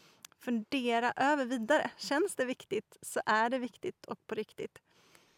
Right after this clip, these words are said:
Tänk också på så många gånger som jag har, mm, förminskat det som har varit viktigt för mig. Som att, "Äh, det var nog inte så viktigt det där." För att alla andra kanske inte tyckte det var så viktigt.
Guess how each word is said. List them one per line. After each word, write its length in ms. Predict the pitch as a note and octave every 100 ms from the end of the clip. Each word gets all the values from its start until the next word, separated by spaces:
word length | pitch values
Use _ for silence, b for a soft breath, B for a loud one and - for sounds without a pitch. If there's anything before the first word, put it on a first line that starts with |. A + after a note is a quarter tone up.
| b _ _
Tänk 200 | C4+ B3
också 220 | - -
på 260 | - A3 -
så 140 | - A#3
många 280 | A#3 A3
gånger 440 | G#3+ A#3 A3+ A3+ B3+
som 320 | - G#3+ G#3 - _ _ _ _
jag 440 | A3 G#3+ C#4 E4 C4 - _
har, 420 | - A3+ G#3 G#3 B B B B B _ _ _ -
mm, 180 | A3 G#3
förminskat 800 | - D4 D4 G#3+ A3 - A4+ -
det 100 | B3+
som 120 | A3
har 80 | G#3+
varit 180 | G3+ A3+
viktigt 280 | - G3+
för 80 | -
mig. 180 | - G#3+ _ -
Som 280 | - A3+
att, 240 | A3 F#3 - -
"Äh, 60 | B -
det 120 | A3+
var 340 | A3 G#3+ G3 F#3
nog 120 | F#3
inte 200 | F3+ -
så 100 | -
viktigt 480 | F#3+ - - - - -
det 80 |
där." 260 | - - - - _ b b b b b b _ - _ -
För 120 | A3+
att 120 | A3 -
alla 240 | A#3+ A3+
andra 340 | A3+ A3+ A#3 C#4+
kanske 420 | E4+ E4 D#4 D4+
inte 300 | D4 - G3
tyckte 300 | A3 - -
det 100 | -
var 100 | G3+
så 140 | -
viktigt. 640 | - - - - - F#3+